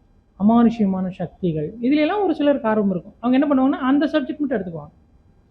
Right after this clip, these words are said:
ஒரு சிலர் என்ன பண்ணுவாங்கன்னா, அந்த சித்தர்களுடைய வழிபாடு மட்டும் அவங்களுக்கு ரொம்ப பிடிக்கும், அவங்க அதை மட்டும் எடுத்துக்குவாங்க. அதை ஆன்மீகம்னா அதுதான் அவங்களுக்கு. ஒரு சிலர் பார்த்தீங்கன்னா என்ன பண்ணுவாங்கன்னா, பக்தி அப்படிங்கிற அந்த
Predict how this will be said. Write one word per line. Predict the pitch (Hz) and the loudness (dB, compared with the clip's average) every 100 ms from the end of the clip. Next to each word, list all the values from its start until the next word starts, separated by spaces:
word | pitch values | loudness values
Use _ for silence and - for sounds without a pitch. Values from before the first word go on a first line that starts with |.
| _ _ _ - | _ _ _ -2
ஒரு | 277 359 | 0 2
சிலர் | 339 302 | 2 4
என்ன | 277 262 | 4 2
பண்ணுவாங்கன்னா, | 254 262 302 | 2 2 2
அந்த | 277 233 202 180 180 226 _ - - - | 2 0 0 -2 -6 -14 _ -20 -20 -6
சித்தர்களுடைய | 330 330 370 311 269 | -4 0 0 4 4
வழிபாடு | 240 240 262 262 233 | 4 4 4 4 4
மட்டும் | 233 254 | 4 2
அவங்களுக்கு | 226 208 196 | 0 0 -2
ரொம்ப | 196 | -4
பிடிக்கும், | 180 147 - _ _ _ _ - | -8 -12 -14 _ _ _ _ -4
அவங்க | 269 254 | 0 2
அதை | 254 | 2
மட்டும் | 262 254 | 0 0
எடுத்துக்குவாங்க. | 196 165 139 - _ _ | -2 -6 -10 -14 _ _
அதை | 214 247 247 | -2 0 0
ஆன்மீகம்னா | 202 233 262 247 247 392 | 0 2 4 4 4 2
அதுதான் | 302 277 285 | 0 2 2
அவங்களுக்கு. | 254 202 - _ _ _ _ _ _ _ _ _ _ | 4 0 -2 _ _ _ _ _ _ _ _ _ _
ஒரு | 277 330 | 2 2
சிலர் | 349 330 277 | 2 0 0
பார்த்தீங்கன்னா | 262 262 247 | 0 2 0
என்ன | 240 | 0
பண்ணுவாங்கன்னா, | 220 226 220 220 262 294 247 208 | -2 -2 0 0 0 -4 -6 -2
பக்தி | 240 - 254 165 - _ _ _ _ 208 | -2 -2 -2 -2 -4 _ _ _ _ -2
அப்படிங்கிற | 208 214 208 190 147 - _ _ _ _ _ _ _ - | 2 2 2 0 -2 -10 _ _ _ _ _ _ _ -4
அந்த | 226 269 | 2 4